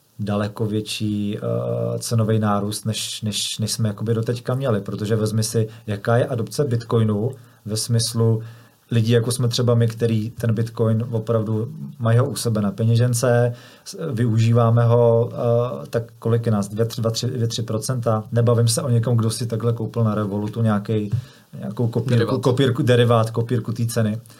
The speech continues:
Speaker 1: Ale bavím se fakt o těch,
Speaker 2: Mhm.
Speaker 1: eh, opravdu o těch jako,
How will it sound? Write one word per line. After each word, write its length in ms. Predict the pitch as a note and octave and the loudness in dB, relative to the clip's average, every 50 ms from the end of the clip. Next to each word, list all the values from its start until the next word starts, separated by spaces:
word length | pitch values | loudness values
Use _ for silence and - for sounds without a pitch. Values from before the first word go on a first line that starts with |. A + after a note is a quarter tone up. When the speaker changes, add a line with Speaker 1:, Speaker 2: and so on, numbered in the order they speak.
| - - - - - - - | -20 -20 -20 -20 -20 -8 -2
Speaker 1:
Ale 200 | A#2 A2+ A#2 A#2 | 0 2 4 4
bavím 180 | A2 A2+ A2+ | 4 2 2
se 140 | A2 - C3 | 2 0 0
fakt 240 | A2+ B2 A#2 G#2 G#2+ | 0 0 0 0 0
o 60 | A2 | 0
těch, 320 | G#2+ - A2+ A2 A2 - | 0 0 0 0 -2 -2
Speaker 2:
Mhm. 100 | - B2 | 0 0
Speaker 1:
eh, 580 | A2 G#2+ G#2+ G#2+ G#2+ G#2+ G#2 G#2+ A#2 B2+ - - - - | 0 2 0 0 -2 -2 -4 -4 -6 -6 -8 -12 -10 -10
opravdu 400 | - - - A2+ A2+ G#2 A2+ G#2 | -8 -4 -2 -2 0 0 0 -2
o 40 | G2+ | -2
těch 180 | G2 A2+ G#2+ | -4 -4 -4
jako, 520 | G#2+ A2 A2 - A2 G#2+ G#2 G#2 G2+ G#2 | -6 -6 -4 -2 -2 0 0 -2 -4 -6